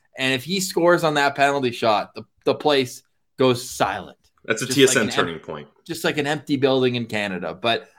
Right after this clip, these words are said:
Speaker 1: instead, <laughs> Formenton, he tries his move, right? He just goes, uh, backhand side, going across the body to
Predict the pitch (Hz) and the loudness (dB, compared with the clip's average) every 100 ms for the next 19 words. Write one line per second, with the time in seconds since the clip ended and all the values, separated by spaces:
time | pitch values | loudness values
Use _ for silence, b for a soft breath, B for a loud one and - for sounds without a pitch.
0 | b 131 135 127 - 147 143 - 143 147 | b -4 -2 -2 2 2 2 4 4 4
1 | 139 156 160 - 202 262 240 202 233 226 | 0 -2 -2 2 6 6 4 2 8 8
2 | 170 170 180 170 170 196 185 185 B - | 8 2 0 -4 0 4 4 2 B -4
3 | 139 139 147 175 185 190 190 170 - 175 | 4 4 4 4 4 2 0 0 2 2
4 | 170 151 160 165 151 - 156 147 160 - | 2 4 4 4 -2 -4 0 0 -2 -8
5 | 139 139 143 151 147 143 | -2 0 0 -2 -4 -2